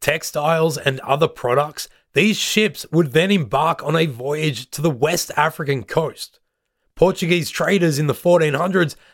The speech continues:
had been the first Europeans in this age to raid African settlements, capturing and no doubt killing and raping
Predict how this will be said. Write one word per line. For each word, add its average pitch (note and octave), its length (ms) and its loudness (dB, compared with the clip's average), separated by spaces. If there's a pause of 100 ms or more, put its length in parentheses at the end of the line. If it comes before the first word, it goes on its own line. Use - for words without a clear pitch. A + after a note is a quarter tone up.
had E3 160 0
been G3+ 180 2
the G3+ 80 2
first G#3+ 400 0
Europeans F#3 640 2
in C#3+ 160 -2
this E3 220 -2
age E3 340 0 (220)
to E3 100 2
raid D#3 440 2
African C#3+ 520 -2
settlements, D#3+ 560 0 (240)
capturing E3+ 640 -2
and C3+ 300 -2 (260)
no C#3+ 220 4
doubt E3+ 320 0
killing F3 440 -2
and B2 320 -6
raping D3 480 -4